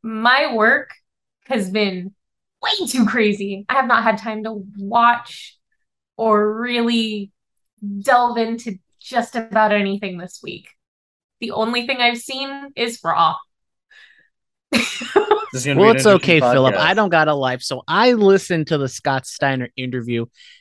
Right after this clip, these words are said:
Speaker 3: and it definitely sounds like a Scott Steiner interview. It's what, only, like, three, four minutes? You, you quick, you know, you, you get your stuff in.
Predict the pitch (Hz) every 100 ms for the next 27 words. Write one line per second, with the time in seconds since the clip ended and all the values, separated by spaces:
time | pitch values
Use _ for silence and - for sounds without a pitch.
0 | _ 127 127 123 120 - 147 160 175 165
1 | 170 175 - _ _ _ - - 147 156
2 | 147 143 151 143 - 143 139 - 143 143
3 | 131 135 139 123 127 117 117 117 117 -
4 | 131 143 - 156 143 139 170 - - _
5 | _ _ _ _ 113 107 101 107 - 147
6 | - 143 117 113 120 120 117 117 175 -
7 | 151 - - 151 160 - 190 208